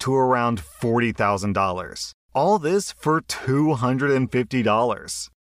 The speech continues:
This is for sure a well-executed pro-revenge O P, but the main thing about this story that I just can't get over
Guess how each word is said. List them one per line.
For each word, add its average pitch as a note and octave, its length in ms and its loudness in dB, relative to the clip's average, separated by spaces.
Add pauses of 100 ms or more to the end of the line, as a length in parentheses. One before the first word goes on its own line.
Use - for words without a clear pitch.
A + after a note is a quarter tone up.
(140)
This D#3+ 160 0
is G3+ 180 0
for B2+ 220 -2
sure A2+ 440 0
a G#2+ 180 -2
well-executed G2+ 960 -2
pro-revenge G2 760 -2
O A2+ 180 -2
P, A#2 400 -4 (180)
but A2+ 380 -2
the G#2 240 -4
main C3 300 0
thing F3+ 140 0
about C#3 200 -2
this B2+ 160 -4
story A2+ 320 0
that G2 120 -2
I G2 100 -2
just F#2+ 240 -6
can't G2+ 240 -4
get G2 120 -6
over G#2 360 -4